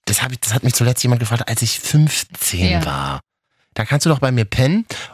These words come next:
Speaker 1: und dann im Bett essen wir dann Pizza und gucken dann irgendwie noch <laughs> Fernsehen oder so.
Speaker 2: Also, dass bei mir
Speaker 1: Aber ich
Speaker 2: Leute
Speaker 1: bin doch
Speaker 2: übernachten
Speaker 1: vergeben, ich weiß
Speaker 2: Ja.
Speaker 1: doch gar nicht, was da
Speaker 2: Also,
Speaker 1: los
Speaker 2: dass bei
Speaker 1: ist.
Speaker 2: mir Leute übernachten, das ist ja oft so. Ich hab, wenn du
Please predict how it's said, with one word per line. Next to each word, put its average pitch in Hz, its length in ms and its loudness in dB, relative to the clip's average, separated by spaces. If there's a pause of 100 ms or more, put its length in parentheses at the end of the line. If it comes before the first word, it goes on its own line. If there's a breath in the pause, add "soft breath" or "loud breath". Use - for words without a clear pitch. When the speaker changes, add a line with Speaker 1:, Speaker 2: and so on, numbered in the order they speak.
Speaker 1:
und 131 140 4
dann 131 320 2
im 127 160 4
Bett 135 280 0
essen 123 180 2
wir 123 60 6
dann 107 140 2
Pizza 139 380 0
und 117 100 -2
gucken 120 240 -2
dann 113 100 2
irgendwie 107 160 0
noch 110 120 2
<laughs> - 0 -
Fernsehen 185 960 0
oder 175 500 0
so. 185 320 -6
Speaker 2:
Also, - 1200 -4
dass 233 200 0
bei 240 80 0
mir 233 60 0
Speaker 1:
Aber - 60 2
ich - 60 0
Speaker 2:
Leute 202 160 0
Speaker 1:
bin 208 140 2
doch 311 60 2
Speaker 2:
übernachten 311 200 2
Speaker 1:
vergeben, 156 440 0
ich 147 140 0
weiß 151 200 0
Speaker 2:
Ja. 208 80 2
Speaker 1:
doch 202 260 -2
gar 180 60 -2
nicht, - 160 -2
was 131 140 0
da 127 80 2
Speaker 2:
Also, 110 140 0
Speaker 1:
los 233 80 0
Speaker 2:
dass 247 100 -2
bei 247 80 0
Speaker 1:
ist. 226 60 0
Speaker 2:
mir 220 80 2
Leute 202 220 0
übernachten, 269 220 -4
das 254 100 -6
ist - 40 -6
ja 214 140 -2
oft - 260 -4
so. 311 160 -4
Ich 262 120 -6
hab, 202 120 -6
wenn 196 220 -4
du 208 60 -4